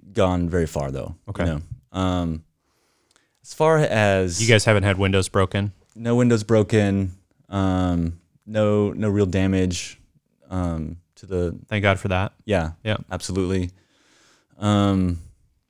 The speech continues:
Speaker 1: now, as, so as far as covid, I mean, just like, like every other coffee shop or
Speaker 2: Mm-hmm.
Speaker 1: most coffee shops in Portland and every other business, you know, we shut down in mid-March.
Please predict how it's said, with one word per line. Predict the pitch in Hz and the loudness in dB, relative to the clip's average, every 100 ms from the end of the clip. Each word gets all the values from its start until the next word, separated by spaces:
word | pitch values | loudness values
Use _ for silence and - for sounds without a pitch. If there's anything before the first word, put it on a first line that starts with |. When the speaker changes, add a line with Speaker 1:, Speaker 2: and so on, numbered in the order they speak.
| _ _ _ - _ _ _ _ - | _ _ _ -20 _ _ _ _ -6
Speaker 1:
now, | 131 | 0
as, | 123 120 - - - - | 0 0 -4 -10 -18 -12
so | - | -4
as | 123 | -2
far | - 196 | 0 0
as | - | 2
covid, | 113 101 92 | 2 2 2
I | |
mean, | 95 95 | 0 -2
just | - 135 139 | -4 -4 -2
like, | 107 - - _ _ _ | -2 -4 -20 _ _ _
like | 101 - | -8 -4
every | 104 | 0
other | 101 95 | 2 2
coffee | 101 95 | 0 -2
shop | 90 95 87 85 - 95 | -2 -2 0 0 -4 -8
or | 90 | 0
Speaker 2:
Mm-hmm. | |
Speaker 1:
most | 107 107 | 2 2
coffee | 110 95 95 | 0 -2 -2
shops | - 87 87 - - | 0 0 0 -4 -8
in | 90 | -6
Portland | - 92 82 87 87 | -2 0 0 0 0
and | 87 | 0
every | 87 | 0
other | 87 | -2
business, | 82 82 85 85 80 - - | -2 -2 -2 -2 -2 -6 -8
you | 87 | -6
know, | |
we | 85 | -4
shut | 92 113 - | -4 -4 -4
down | 92 87 85 | -4 -2 -2
in | |
mid-March. | 82 82 78 73 - - | -4 -6 -8 -10 -10 -14